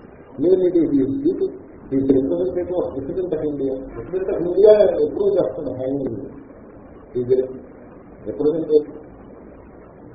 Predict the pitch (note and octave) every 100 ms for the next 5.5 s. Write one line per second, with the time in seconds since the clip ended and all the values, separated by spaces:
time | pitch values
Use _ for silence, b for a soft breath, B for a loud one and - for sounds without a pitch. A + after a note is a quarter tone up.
0 | - - - A#2+ E3 F#3+ G3 F3 D3 D#3+
1 | E3+ E3 D#3 D#3 D3 - - - - -
2 | A2 A#2 A#2 E3+ F3+ E3+ E3+ D#3+ D3+ C3+
3 | B2+ B2+ A2+ - C3+ B2+ A#2+ B2 G#2+ A#2+
4 | - D3 D3 - - - - - - -
5 | G3+ G3+ G#3 G#3